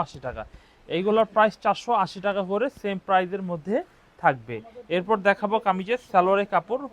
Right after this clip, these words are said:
এই হচ্ছে কামিজের সালোয়ারের কাপড়, থাকবে কামিজের ওড়নার ডিজাইনটা। ওড়নার ডিজাইনটা দেখাই, কত সুন্দর একটু ওড়নার ডিজাইন হবে, কত সুন্দর একটি ওড়নার ডিজাইন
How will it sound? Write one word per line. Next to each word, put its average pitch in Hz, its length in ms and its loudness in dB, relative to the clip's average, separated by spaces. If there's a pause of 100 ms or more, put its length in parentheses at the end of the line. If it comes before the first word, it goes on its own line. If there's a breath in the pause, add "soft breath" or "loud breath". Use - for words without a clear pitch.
(160)
এই 175 120 -4
হচ্ছে 180 280 -4
কামিজের 175 360 -10
সালোয়ারের 170 420 0
কাপড়, 214 280 -2 (400 soft breath)
থাকবে 202 280 4 (140)
কামিজের 185 320 2 (140)
ওড়নার 190 360 2
ডিজাইনটা। 117 380 -10 (380 soft breath)
ওড়নার 185 420 0
ডিজাইনটা 190 400 -2
দেখাই, 214 260 2 (160)
কত 165 160 -2 (160)
সুন্দর 196 340 -2 (100)
একটু - 180 -12
ওড়নার 170 300 -2
ডিজাইন 135 320 -8
হবে, 110 180 -18 (420)
কত 170 160 -4 (160)
সুন্দর 196 320 -4 (120)
একটি - 220 -12
ওড়নার 180 300 -4
ডিজাইন 123 220 -8